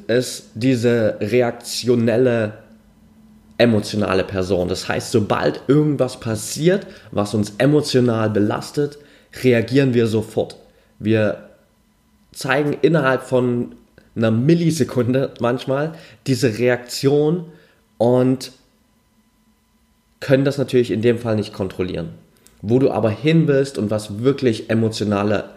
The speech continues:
Stärke entspricht, ist, dass du deine Emotionen kontrollieren kannst. Und das schaffst du in dem Moment, wo irgendwas schief geht, wo irgendwas passiert, das dich emotional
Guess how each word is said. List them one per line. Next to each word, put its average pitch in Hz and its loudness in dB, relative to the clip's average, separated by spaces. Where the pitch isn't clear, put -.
Stärke - 0
entspricht, 120 -2
ist, 131 0
dass 104 -6
du 113 -4
deine 104 2
Emotionen 113 2
kontrollieren 104 0
kannst. - -14
Und 117 4
das 170 -2
schaffst - -6
du 156 0
in 123 0
dem 151 4
Moment, 156 2
wo 123 2
irgendwas 160 2
schief 170 -4
geht, 143 0
wo 117 0
irgendwas 151 2
passiert, 127 -2
das 98 -4
dich - -6
emotional 117 0